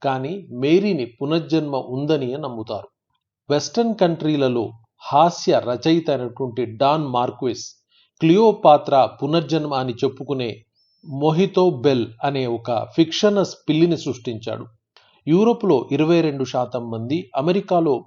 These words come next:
ఇరవై శాతం మంది పునర్జన్మను నమ్ముతారు. బుద్ధుడు మరణాంతర జీవితం గురించి నమ్మాడాయన. కర్మ పునర్జన్మను ప్రభావితం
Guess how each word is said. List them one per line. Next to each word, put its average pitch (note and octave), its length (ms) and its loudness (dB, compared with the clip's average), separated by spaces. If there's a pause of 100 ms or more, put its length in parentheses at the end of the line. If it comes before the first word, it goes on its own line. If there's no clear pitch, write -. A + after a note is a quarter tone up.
ఇరవై D#3 280 4
శాతం C#3 420 -2
మంది B2 240 -8
పునర్జన్మను C#3 760 -4
నమ్ముతారు. A2+ 520 -8 (480)
బుద్ధుడు E3 580 2
మరణాంతర D#3+ 640 0
జీవితం C#3 580 -2
గురించి B2 520 -6
నమ్మాడాయన. B2 640 -6 (520)
కర్మ D#3 320 4
పునర్జన్మను D#3 720 0
ప్రభావితం C#3 680 -2